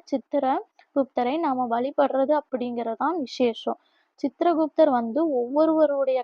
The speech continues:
கருமாக்களையும் வந்து, அதாவது இந்த உலகத்துல நாம என்ன செய்யறோம், பாவங்களே,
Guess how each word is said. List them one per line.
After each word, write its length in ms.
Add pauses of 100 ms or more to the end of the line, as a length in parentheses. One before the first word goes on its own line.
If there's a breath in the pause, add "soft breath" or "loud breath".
கருமாக்களையும் 1000 (380 soft breath)
வந்து, 400
அதாவது 460 (100)
இந்த 240
உலகத்துல 640
நாம 360
என்ன 400
செய்யறோம், 480 (480 soft breath)
பாவங்களே, 640